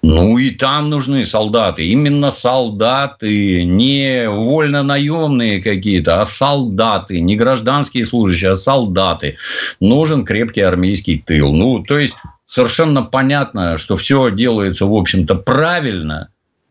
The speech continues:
а, а с другой стороны, делается так, что, ну, только руками развести. Вот всё как обычно. Даже как-то это, знаете, вот, а может, у нас, вот,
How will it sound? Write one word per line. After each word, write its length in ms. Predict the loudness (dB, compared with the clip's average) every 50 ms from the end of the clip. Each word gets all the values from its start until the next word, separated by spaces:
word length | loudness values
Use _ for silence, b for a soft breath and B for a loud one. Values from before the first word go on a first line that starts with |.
| _ _ _ _ -4
а, 140 | -2 0 0 2 2
а 440 | 2 2 2 2 2 2 2 0 0
с 80 | -2 -2
другой 380 | -2 0 0 0 2 0 0
стороны, 400 | 0 0 0 0 0 0 0 -2
делается 580 | -2 0 0 0 2 2 0 -2 -2 -2 -2 -2
так, 360 | -2 0 0 0 0 0 -4
что, 240 | -6 -4 -2 -2 -2
ну, 260 | 0 0 0 0 0
только 320 | 0 0 0 0 2 2 2
руками 400 | 2 0 0 0 0 0 2 0
развести. 640 | 0 -2 -2 -2 -2 -2 -2 -4 -2 0 0 2
Вот 260 | 4 2 2 0 -2 _
всё 340 | -6 -4 -2 0 0 0 0
как 240 | 0 -2 -2 -2 -2
обычно. 640 | -2 -2 -2 -4 -4 -4 -6 -8 -8 -8 -12 -12 -14 _ _ B B B B B B B B B _ _ _ _ _ _ _ _ _ 0 2
Даже 300 | 2 4 2 2 0 -2
как-то 320 | -2 -2 -2 -2 0 0
это, 520 | 2 2 2 0 0 0 -2 -2 0 0 0
знаете, 480 | 2 2 2 2 2 0 0 -2 -2
вот, 220 | 0 0 0 0 0
а 80 | 2
может, 400 | 2 2 2 2 0 -2 -2 -2
у 60 | -2
нас, 320 | 0 0 0 -2 -2 -4 -4
вот, 220 | -4 -4 -4 -4